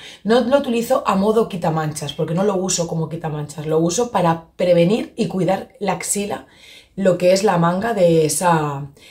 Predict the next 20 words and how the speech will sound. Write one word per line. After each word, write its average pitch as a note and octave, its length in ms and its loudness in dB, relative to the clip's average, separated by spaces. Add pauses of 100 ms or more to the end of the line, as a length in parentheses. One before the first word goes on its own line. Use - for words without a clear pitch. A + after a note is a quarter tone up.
(120)
de F3+ 100 -2
esa F3+ 160 2
camisa. E3 280 -2
Exclusivamente A3 520 0
lo F3+ 100 0
pongo F3+ 160 -2
en E3+ 60 0
esa D#3 180 -4
zona. - 420 -14 (1120)
Y G#3 120 -2
es - 80 0
de A3+ 120 2
Neutres, - 720 -6 (300)
para F3+ 220 4
blanco C4 480 0
y G3+ 100 -2
para E3 260 -2
color, D3+ 440 -4 (1000)
sin G3+ 280 -2
lejía. E3+ 540 0